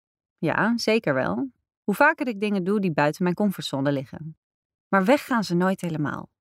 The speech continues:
Bij niemand. Gelukkig hoeft dat ook niet. Wat nou als niemand mijn verhaal wil horen? In mijn werk als coach en op social media, eigenlijk overal, probeer ik maar één stelregel aan te houden.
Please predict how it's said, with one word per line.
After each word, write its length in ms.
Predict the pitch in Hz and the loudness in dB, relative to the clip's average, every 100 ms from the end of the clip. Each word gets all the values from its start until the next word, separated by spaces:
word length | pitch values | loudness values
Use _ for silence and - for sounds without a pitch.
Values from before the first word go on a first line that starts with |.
| _ _ | _ _
Bij 120 | 190 | 2
niemand. 580 | 196 240 165 117 - - _ _ _ _ _ _ | 6 6 4 -2 -12 -20 _ _ _ _ _ _
Gelukkig 320 | - 277 240 | 2 2 2
hoeft 160 | 269 - | -2 -2
dat 140 | 156 | -4
ook 120 | 127 | -2
niet. 400 | 143 - - - _ _ _ _ _ _ _ _ _ _ _ - | -4 -6 -12 -20 _ _ _ _ _ _ _ _ _ _ _ 0
Wat 200 | 262 320 | 2 4
nou 140 | 277 | 4
als 120 | 196 | 4
niemand 340 | 196 240 262 190 | 4 6 6 4
mijn 160 | 175 | 0
verhaal 420 | 160 147 196 330 | 0 -2 -2 0
wil 140 | 262 127 | 0 0
horen? 500 | 139 123 - - - _ _ _ _ _ _ _ _ _ _ _ _ _ _ _ _ _ _ - | -2 -6 -10 -16 -20 _ _ _ _ _ _ _ _ _ _ _ _ _ _ _ _ _ _ 2
In 120 | 254 | 6
mijn 160 | 277 | 6
werk 260 | 196 214 247 | 6 4 2
als 160 | 196 - | -4 2
coach 400 | 180 185 220 185 | 4 4 2 -4
en 80 | |
op 100 | 147 | -4
social 360 | - 117 - 156 | -2 -4 0 2
media, 380 | 170 170 165 165 | 4 6 6 4
eigenlijk 360 | 127 147 160 | 2 -2 0
overal, 580 | 151 143 147 143 175 202 _ _ _ | 2 2 2 2 2 -2 _ _ _
probeer 340 | - 190 233 | 0 4 4
ik 60 | 214 | 4
maar 160 | 175 - | 0 2
één 240 | 247 262 | 4 4
stelregel 600 | 247 214 202 190 180 160 - | 4 4 4 4 2 0 0
aan 200 | 139 143 | 0 -2
te 100 | 143 | -2
houden. 480 | 139 139 143 160 | -2 -2 -6 -8